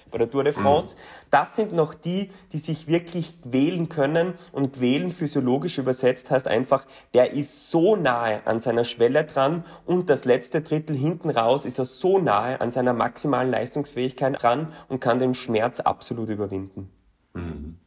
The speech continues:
Speaker 2: Spüren diese sehr guten Athleten genau, an welchem Punkt sie sind, oder brauchen sie dafür den Sensor?
Speaker 1: Also grundsätzlich ist so,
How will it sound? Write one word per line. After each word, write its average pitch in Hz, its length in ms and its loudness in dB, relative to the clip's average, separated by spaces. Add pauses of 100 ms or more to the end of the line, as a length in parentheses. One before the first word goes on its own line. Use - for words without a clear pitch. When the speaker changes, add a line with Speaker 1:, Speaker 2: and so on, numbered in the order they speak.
(380)
Speaker 2:
Spüren 123 920 0
diese 135 300 -4
sehr 117 460 2
guten 131 420 -2
Athleten 113 680 -2
genau, 101 340 2
an 110 160 -2
welchem 101 320 -4
Punkt 113 260 -4
sie 107 80 -6
sind, 113 160 0
oder 131 160 0
brauchen 110 340 2
sie 98 80 -2
dafür 90 260 -2
den 87 220 -6
Sensor? 80 600 -6 (320)
Speaker 1:
Also 160 260 0
grundsätzlich 190 680 -2
ist 180 240 -8
so, 180 420 -2